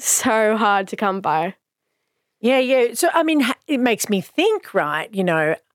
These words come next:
Speaker 2: one, one way for that to be different would be to have some different politicians, I guess. Has that ever,
Speaker 1: Mm.
Speaker 2: has, you know, in the student striker space, do people talk about how we need to change those who are making the decisions?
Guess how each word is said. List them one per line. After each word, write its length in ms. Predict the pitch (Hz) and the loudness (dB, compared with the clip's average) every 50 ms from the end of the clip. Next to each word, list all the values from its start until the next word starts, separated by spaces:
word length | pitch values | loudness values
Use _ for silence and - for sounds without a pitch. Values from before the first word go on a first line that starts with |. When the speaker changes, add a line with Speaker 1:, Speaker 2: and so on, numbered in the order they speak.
| _ _ _ | _ _ _
Speaker 2:
one, 680 | - 226 175 226 233 226 226 226 214 202 202 196 - - _ _ _ _ _ _ _ _ _ _ _ _ _ _ _ - | -4 0 2 2 2 2 2 2 0 0 -2 -4 -6 -10 _ _ _ _ _ _ _ _ _ _ _ _ _ _ _ -6
one 440 | 269 214 196 220 226 214 208 208 185 | -2 0 2 2 2 2 2 0 0
way 480 | 165 196 196 185 185 185 185 175 165 | 0 0 0 2 2 0 0 0 -2
for 180 | 160 - - 202 | -4 -4 -4 -2
that 200 | 175 180 175 - | 0 0 -2 -4
to 80 | - 185 | -6 -6
be 120 | 175 160 | -6 -6
different 520 | 151 - 240 233 - - 208 170 156 - | -4 -2 -4 -4 -2 0 -2 -2 -2 -2
would 160 | - 160 151 - | -4 -6 -4 -2
be 120 | 170 160 | -2 0
to 80 | 160 160 | 0 0
have 320 | 151 156 151 147 151 156 | 0 0 -2 -2 -4 -6
some 200 | - - 160 156 | -6 -4 -4 -4
different 320 | 143 156 143 - 156 135 - | -4 -4 -6 -6 -6 -8 -6
politicians, 680 | - 143 135 135 - - 240 - - 208 170 139 131 | -4 -4 -4 -4 -2 -4 -6 -4 -4 -6 -6 -6 -10
I 120 | 143 131 143 | -12 -12 -12
guess. 240 | - 143 156 160 - | -12 -10 -6 -2 -2
Has 140 | 196 170 | 0 0
that 160 | 208 202 240 262 | 2 2 2 2
ever, 180 | 269 262 240 | 2 2 2
Speaker 1:
Mm. 80 | 208 208 | 0 0
Speaker 2:
has, 240 | 220 220 226 - - - - - - _ | 0 0 0 -2 -6 -18 -20 -20 -12 _
you 160 | - 220 208 | -2 0 0
know, 60 | 208 - _ _ _ _ _ _ _ _ | 0 -2 _ _ _ _ _ _ _ _
in 440 | - 285 262 262 254 247 233 214 185 | 0 2 2 2 2 2 0 -2 -2
the 80 | 175 190 | -2 -2
student 360 | - - - 240 226 208 190 | -2 0 0 -2 0 0 0
striker 400 | - - 226 202 196 190 - 185 | 0 0 2 2 0 0 -2 -6
space, 420 | - - - - 254 254 214 - | -6 -6 -4 -2 0 0 0 -2
do 100 | - 226 | -2 -4
people 340 | 202 - 196 185 - 190 175 | -2 -2 -2 -4 -2 -2 -4
talk 320 | 170 - - 196 196 196 - | -4 -2 -2 -2 0 0 -2
about 360 | 202 - 170 170 170 - - | -2 0 0 0 -2 -2 -4
how 500 | - - 190 180 170 165 156 156 160 156 _ _ _ _ _ _ _ _ _ _ - | -4 0 0 2 2 2 2 0 -2 -4 _ _ _ _ _ _ _ _ _ _ -6
we 140 | 185 185 180 | -2 0 0
need 160 | 180 175 156 | 0 0 -2
to 80 | 160 151 | -4 -6
change 640 | - - 190 190 190 185 180 180 170 - - - | -4 -2 0 0 0 0 0 0 -2 -4 -4 -2
those 260 | - 180 170 165 - | 0 0 0 0 0
who 80 | - 165 | -2 -2
are 40 | 160 | 0
making 320 | 156 151 165 - 240 240 | 0 -2 -2 -2 -2 0
the 80 | 226 190 | 0 0
decisions? 680 | - 156 147 - 175 151 - - - - - - - | -2 -2 -4 -4 -6 -6 -8 -10 -12 -12 -14 -14 -16